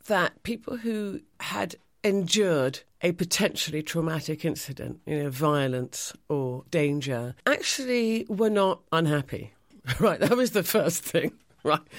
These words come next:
You know, there, there would be an immediate period where they would be maybe in a state of shock or, or, or whatever. There would be a reaction to it that, and that might go on for a while. But actually, in the long term, they were not unhappy people. And they were actually, uh,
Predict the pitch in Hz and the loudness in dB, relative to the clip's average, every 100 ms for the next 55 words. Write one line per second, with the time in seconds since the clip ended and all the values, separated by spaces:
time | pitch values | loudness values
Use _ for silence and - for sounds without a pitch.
0 | - 240 269 262 247 254 240 247 254 262 | -12 -2 2 4 2 2 2 4 4 4
1 | 285 202 202 - 240 196 101 62 - 104 | 2 2 0 -2 -2 0 0 -4 -6 -6
2 | 92 95 127 139 127 - - 143 127 101 | -4 -4 -4 -4 -4 -6 -2 0 0 -2
3 | 110 - 120 - - 147 143 - 95 - | -2 -2 -4 -4 -2 -2 -2 -8 -10 -10
4 | - 143 135 156 147 117 - - 127 104 | -8 -4 0 0 2 0 -2 -2 -4 -2
5 | 101 120 151 - - 147 143 - - 139 | -2 0 0 0 -6 -6 -4 -4 -2 -4
6 | - 135 - 147 - 113 - 127 151 147 | -4 -4 -2 -4 -2 -2 0 0 0 2
7 | 151 160 139 - - - - - - - | 2 2 2 0 -4 -10 -20 -6 -2 2
8 | 262 269 220 185 170 170 170 214 180 143 | 2 2 2 2 4 2 2 2 2 0
9 | 143 160 151 - 127 127 113 113 - 139 | 0 2 0 0 -4 -4 -6 -8 -6 -6
10 | 135 139 - 151 147 139 - - - - | -2 -4 0 2 2 0 -10 -20 -20 -6
11 | 196 175 170 165 - - 170 - - 151 | 0 2 4 2 2 0 0 0 -2 0
12 | 143 147 - - 147 143 | 0 0 -2 0 2 2